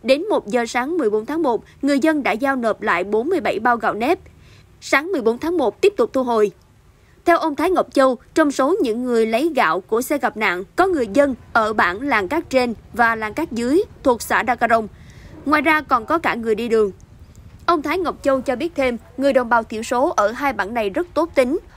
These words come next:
Ông Châu nghĩ do hội chứng đám đông, thấy người này lấy được thì lao vào lấy. Nhưng khi bình tĩnh lại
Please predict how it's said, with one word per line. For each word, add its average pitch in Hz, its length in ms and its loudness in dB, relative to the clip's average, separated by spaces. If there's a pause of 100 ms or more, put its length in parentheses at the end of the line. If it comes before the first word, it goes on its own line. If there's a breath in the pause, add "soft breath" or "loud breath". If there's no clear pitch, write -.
(120 loud breath)
Ông 330 160 0
Châu 330 160 0
nghĩ 247 420 -2
do 294 220 2
hội 233 240 -2
chứng 254 220 -6
đám 254 160 -2
đông, 254 220 0 (200 soft breath)
thấy 349 140 0
người 277 200 0
này 214 160 -4
lấy 262 180 -2
được 226 260 2 (140)
thì 240 180 -4
lao 262 200 2
vào 208 180 -2
lấy. 233 280 -2 (340 loud breath)
Nhưng 320 200 4
khi 320 200 0
bình 226 200 -2
tĩnh 196 200 -2
lại 190 320 0